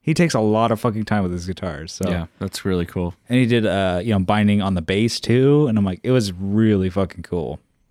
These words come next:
Speaker 2: And, uh, Kevin, if we're wrong about anything, just
Speaker 1: you know, just
Speaker 2: Leave
Speaker 1: to
Speaker 2: us a review on our
Speaker 1: Yeah, give us, like,
Speaker 2: iTunes.
Speaker 1: uh, give us zero stars.
Speaker 2: <laughs>
Speaker 1: I gave you zero stars 'cause you guys fucking
Speaker 2: <laughs>
Speaker 1: suck.
Speaker 2: And you're wrong.
Speaker 1: <laughs> Wrong.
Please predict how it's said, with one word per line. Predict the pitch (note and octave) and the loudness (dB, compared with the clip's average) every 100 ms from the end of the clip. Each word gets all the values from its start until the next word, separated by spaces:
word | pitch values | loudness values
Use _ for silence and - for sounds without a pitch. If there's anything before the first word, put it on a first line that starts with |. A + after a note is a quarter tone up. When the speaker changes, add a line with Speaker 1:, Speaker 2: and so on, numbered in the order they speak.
| _ _ _ _ | _ _ _ _
Speaker 2:
And, | A2 G#2 D#2 | 0 2 2
uh, | G2+ G2 - | 0 -2 0
Kevin, | A#2+ G#2+ | 0 2
if | G2 - | -2 0
we're | G#2 | -2
wrong | F2+ F2+ G2 G#2+ | 0 0 0 -2
about | - D#2+ D#2+ | -4 -4 -2
anything, | D#2+ - D2 D#2 | -4 -6 -10 -10
just | D#2+ - - _ _ A#2 | -10 -12 -16 _ _ -6
Speaker 1:
you | |
know, | F#2+ | -4
just | F2+ - F#2 | -4 -6 0
Speaker 2:
Leave | F#2+ | 2
Speaker 1:
to | F#2 | 2
Speaker 2:
us | - | 0
a | F2+ | 0
review | F2+ F2 F2+ F2 E2 | 0 0 2 2 2
on | E2+ | 2
our | E2+ D#2+ D#2+ - | 0 0 -2 -4
Speaker 1:
Yeah, | C3 G#2 - | -4 -4 -4
give | - B2 | -4 -2
us, | B2+ | 0
like, | B2 A2 | 2 0
Speaker 2:
iTunes. | - F#2+ F#2 - | 2 2 2 2
Speaker 1:
uh, | B2+ A#2+ | 2 0
give | B2+ C3+ | 2 4
us | B2+ | 4
zero | G#2+ G2+ G#2 G2+ | 4 2 2 2
stars. | G#2 - F#2+ E2 - C3+ - - - - | 0 0 -2 -2 -2 -4 -4 -18 -20 -16
Speaker 2:
<laughs> | - C#3 | -8 -2
Speaker 1:
I | C3+ | 2
gave | C#3 D#3+ | 4 6
you | C#3 | 6
zero | A#2 B2+ C3 | 4 6 4
stars | A#2+ - A2+ A2 | 2 2 2 2
'cause | - G2+ | 0 0
you | |
guys | G#2 G#2 - - | 2 0 -2 -4
fucking | A2+ - - | -4 -4 -4
Speaker 2:
<laughs> | - A2+ | -2 0
Speaker 1:
suck. | A#2+ D3 F3+ - | 2 2 4 2
Speaker 2:
And | B2+ F#3 B2 A#2 | 4 4 6 4
you're | G2+ | 4
wrong. | F2+ F2+ F#2 F2+ F2 F#2 - | 2 2 4 2 0 -4 -8
Speaker 1:
<laughs> | F#3 - | -12 -10
Wrong. | F#2 G#2+ C#3 E3 F3 D#3+ E3+ | -2 2 4 6 4 6 4